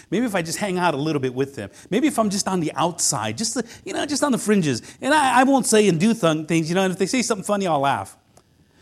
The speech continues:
And then when they're really gonna do something bad, I'll just, you know, back off. Then they're gonna, then they're gonna get surprised, and they're gonna wonder, "Why aren't you participating? What do you think you are,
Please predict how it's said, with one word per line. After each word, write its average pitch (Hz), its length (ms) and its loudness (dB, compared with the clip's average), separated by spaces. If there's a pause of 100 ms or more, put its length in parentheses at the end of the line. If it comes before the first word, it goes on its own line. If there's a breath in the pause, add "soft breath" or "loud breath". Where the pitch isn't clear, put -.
(160 soft breath)
And 175 180 4
then 247 140 4
when 185 100 4
they're 165 180 6
really 247 280 2
gonna 190 160 2
do 156 100 2
something 135 380 -2
bad, 135 240 6
I'll 156 100 2
just, 160 240 -4
you 160 60 -2
know, 127 80 -2
back 156 260 2
off. 175 240 4
Then 202 140 -2
they're 240 80 -6
gonna, 170 360 -4
then 165 240 -4
they're 254 100 -2
gonna 202 120 -2
get 165 100 -4
surprised, 165 600 0 (220 loud breath)
and 165 40 -6
they're 190 80 4
gonna 202 140 2
wonder, 190 260 0
"Why 180 300 0
aren't 196 260 -2
you 208 80 -4
participating? 156 840 -2 (180 loud breath)
What 214 140 2
do 214 40 2
you 220 80 0
think 214 240 -4
you 202 120 -2
are, 160 300 2